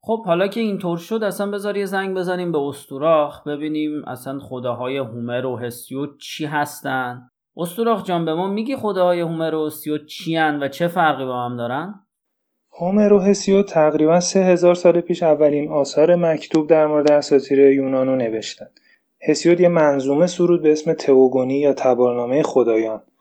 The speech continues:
Speaker 2: که توی این منظومه اطلاعات شناسنامه‌ای رو بیشتر در مورد خدایان می‌ده و وارد داستاناشون نمیشه، یا اگرم بشه در حد چند بیت اول آخر داستانو میگه و میره سراغ خدای بعدی.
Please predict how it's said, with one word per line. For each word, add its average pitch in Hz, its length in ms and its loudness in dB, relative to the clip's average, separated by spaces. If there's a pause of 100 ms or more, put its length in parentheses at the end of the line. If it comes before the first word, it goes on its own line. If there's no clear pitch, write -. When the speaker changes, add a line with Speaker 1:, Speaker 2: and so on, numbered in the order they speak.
(360)
Speaker 2:
که 135 320 4
توی 147 140 0
این 156 140 2
منظومه 147 400 2
اطلاعات 139 680 2
شناسنامه‌ای 127 1000 -2
رو 127 160 4
بیشتر 120 360 -4
در 117 180 -2
مورد 120 220 -4
خدایان 117 460 2
می‌ده 113 240 -6
و 120 180 0
وارد 123 340 2
داستاناشون 131 680 0
نمیشه، 120 520 -6 (260)
یا 139 160 6
اگرم 147 380 4
بشه 139 300 4
در 135 260 6
حد 139 140 0
چند 139 400 0
بیت 131 220 4
اول 120 360 0
آخر 131 340 2
داستانو 127 460 0
میگه 151 300 4
و 160 120 0
میره 156 220 2
سراغ 135 460 2
خدای 123 360 2
بعدی. 107 340 -4